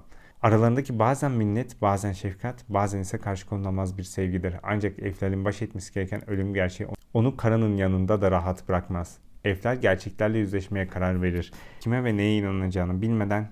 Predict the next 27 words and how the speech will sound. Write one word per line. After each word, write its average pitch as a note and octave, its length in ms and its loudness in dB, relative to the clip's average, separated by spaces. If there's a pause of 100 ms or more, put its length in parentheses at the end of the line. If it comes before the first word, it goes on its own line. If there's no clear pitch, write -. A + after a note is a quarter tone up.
kendini F#2+ 320 -2
hiç A2 260 -4
de - 60 -10
tahmin G2 320 -2
etmeyeceği G2 480 -4
gerçeklerin G2 540 -2
içinde F#2 380 -4
bulur." F2 280 -6 (800)
Yani G#2 280 6
bu A2+ 560 4
seriyi A2 460 4
kesinlikle F#2+ 420 -2
okumanız F#2+ 560 2
gerekiyor. F#2 560 0 (320)
Eflal, B2 420 6 (160)
duygusal G#2 440 2
derinliği B2 360 2
çok - 280 -6
yüksek G2+ 340 -4
olan A#2 200 0
ve A#2 60 0
geçmişiyle G2+ 640 -2
barışmaya F#2+ 360 0
çalışan G2 360 -4
karakterlerimizden F#2+ 880 0
bir G2 80 -2
tanesi. F2+ 580 -2